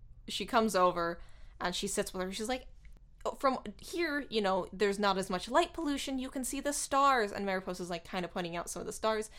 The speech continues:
And her friend's like, "Yeah, yeah, this is kinda nice." And then there's a scary sound and she freaks out and goes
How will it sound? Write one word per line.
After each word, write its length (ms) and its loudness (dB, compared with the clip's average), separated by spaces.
And 80 4
her 80 2
friend's 200 0
like, 160 2
"Yeah, 200 10
yeah, 760 4
this 180 2
is 100 0
kinda 480 6
nice." 200 4
And 140 -2
then 140 4
there's 180 2
a 60 2
scary 360 0
sound 360 2
and 100 -2
she 140 0
freaks 340 -4
out 240 0
and 120 -2
goes 220 -2